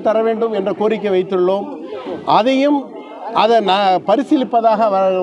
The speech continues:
உறுதியளித்திருக்கிறார்கள். இந்த மாமன்-, மாமன்னன் ராஜேந்திர சோழனுடைய பிறந்த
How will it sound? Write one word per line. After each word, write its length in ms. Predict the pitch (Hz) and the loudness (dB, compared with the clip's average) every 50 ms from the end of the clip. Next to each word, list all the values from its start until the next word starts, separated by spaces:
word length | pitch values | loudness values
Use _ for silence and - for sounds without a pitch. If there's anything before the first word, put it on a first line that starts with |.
| 175 | 0
உறுதியளித்திருக்கிறார்கள். 1040 | 190 226 240 214 233 214 196 185 - 190 175 160 156 185 180 175 160 151 185 185 180 180 - - - - - - - - - 165 190 233 | 0 -2 -2 -2 -2 -2 -2 -4 -2 -4 -4 -2 0 0 0 2 2 0 -2 -2 -2 -4 -6 -12 -18 -20 -20 -20 -20 -2 2 2 2 4
இந்த 160 | 240 240 240 233 208 196 175 156 139 127 123 - - - - 139 | 4 4 6 6 6 6 4 4 2 0 -4 -6 -12 -10 -4 -2
மாமன்-, 400 | 165 196 226 233 240 233 226 220 208 180 - - 160 - - 151 | -2 0 0 0 0 -2 -2 -4 -6 -8 -10 -14 -16 -10 0 2
மாமன்னன் 480 | 170 196 240 247 247 247 240 233 220 196 185 | 2 2 4 2 0 0 0 -2 0 0 0
ராஜேந்திர 440 | 190 220 226 262 254 254 254 247 240 226 226 | 0 0 0 0 0 0 0 0 0 0 -2
சோழனுடைய 520 | - 233 233 226 226 226 214 208 214 214 214 208 202 196 196 185 165 - - - - - - - | -2 -4 -2 -2 -2 -2 -2 0 0 2 2 2 2 0 -2 -4 -8 -12 -16 -20 -20 -18 -4 0
பிறந்த 280 | 175 185 220 240 240 | 2 2 2 2 2